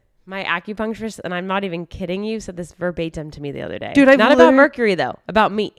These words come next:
Speaker 1: And I
Speaker 2: I've
Speaker 1: was like, "What the fuck?"
Speaker 2: Dude,
Speaker 1: <laughs>
Speaker 2: I've literally been such a cranky bitch because I have not been able to get good sleep. That is
Speaker 1: Yeah.
Speaker 2: insane.
Speaker 1: Yeah.
Speaker 2: Sorry to everyone who's had to experience my cranky bitchiness.
Speaker 1: Oh, well.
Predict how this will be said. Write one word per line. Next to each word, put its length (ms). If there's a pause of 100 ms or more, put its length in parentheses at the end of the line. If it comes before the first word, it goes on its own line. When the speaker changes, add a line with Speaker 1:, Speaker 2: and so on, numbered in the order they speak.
(220)
Speaker 1:
And 120
I 20
Speaker 2:
I've 60
Speaker 1:
was 80
like, 160
"What 360
the 140 (140)
fuck?" 380
Speaker 2:
Dude, 160
Speaker 1:
<laughs> 20
Speaker 2:
I've 140
literally 320
been 160
such 160
a 60
cranky 300
bitch 220
because 220
I 60
have 160
not 320
been 100
able 140
to 60
get 160
good 140
sleep. 320
That 160
is 120
Speaker 1:
Yeah. 60
Speaker 2:
insane. 540 (260)
Speaker 1:
Yeah. 60 (1000)
Speaker 2:
Sorry 240
to 60
everyone 260
who's 180
had 140
to 60
experience 380
my 100
cranky 340
bitchiness. 500 (140)
Speaker 1:
Oh, 60
well. 160